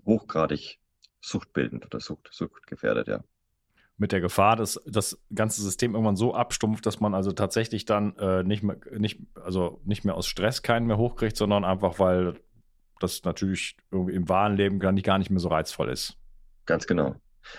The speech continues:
Speaker 1: Das gilt allerdings, da die, die gute Nachricht daran ist, dass es relativ schnell sich wieder einpendelt, sobald die Ko-, die Pornos einmal das Leben eines Mannes verlassen haben. Also in dem Moment, wo er sich tatsächlich davon verabschiedet hat und es nicht mehr guckt,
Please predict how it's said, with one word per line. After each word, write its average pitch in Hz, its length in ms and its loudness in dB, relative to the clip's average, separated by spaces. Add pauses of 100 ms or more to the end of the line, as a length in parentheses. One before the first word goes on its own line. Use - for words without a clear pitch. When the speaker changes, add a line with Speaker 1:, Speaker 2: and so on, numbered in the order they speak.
(100)
Speaker 1:
Das - 180 0
gilt 110 160 6
allerdings, 107 500 4
da 90 160 4
die, 87 160 -2
die - 80 -4
gute 120 240 4
Nachricht 98 380 2
daran 87 280 4
ist, 82 280 0
dass 76 120 -4
es 71 180 -6
relativ 80 340 2
schnell 73 420 0
sich - 220 -10
wieder - 180 2
einpendelt, 85 560 2
sobald - 360 0
die 78 60 -2
Ko-, 80 260 0
die - 120 -6
Pornos 80 400 0
einmal 71 260 0
das 76 160 -2
Leben 71 280 -2
eines 67 240 -2
Mannes 64 240 -4
verlassen 76 420 0
haben. - 180 -12
Also 80 220 -2
in 80 60 0
dem 87 120 2
Moment, 90 280 2
wo 87 180 4
er 85 100 2
sich - 200 -10
tatsächlich 87 400 0
davon 82 260 -4
verabschiedet 90 560 0
hat - 120 -6
und 85 100 -6
es - 100 -10
nicht - 160 -10
mehr 73 100 0
guckt, - 380 0